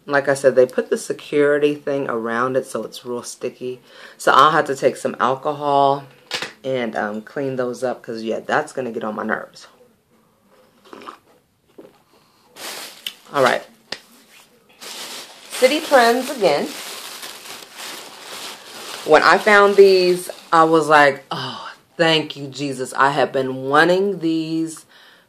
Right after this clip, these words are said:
pants. I mean, when you see them, it's kinda hard to really explain what they are, 'cause it's got a lot of different little things going on. But they're created by the Trey Songz designer.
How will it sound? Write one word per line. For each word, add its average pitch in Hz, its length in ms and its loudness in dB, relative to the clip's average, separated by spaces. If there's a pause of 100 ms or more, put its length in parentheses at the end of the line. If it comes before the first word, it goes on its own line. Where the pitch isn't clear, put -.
pants. 175 800 2
I 156 120 4
mean, 156 200 2
when 160 140 -2
you 165 80 -4
see 254 180 -8
them, 202 340 2
it's 160 180 -10
kinda 269 260 0
hard 196 220 4
to 160 40 0
really 151 280 4
explain 120 440 -4
what 127 200 -2
they 160 120 -6
are, 170 300 -2 (760)
'cause 131 220 -6
it's 131 80 -12
got 220 140 -2
a 175 40 2
lot 135 280 4
of - 80 -8 (200)
different 180 300 -4
little 131 140 -2
things 131 220 -4
going 95 260 -6
on. - 200 -8 (460)
But 139 180 -2
they're 135 460 4
created 196 580 2
by 143 200 2
the 117 120 -4
Trey 156 420 2
Songz 147 640 0
designer. 131 640 -2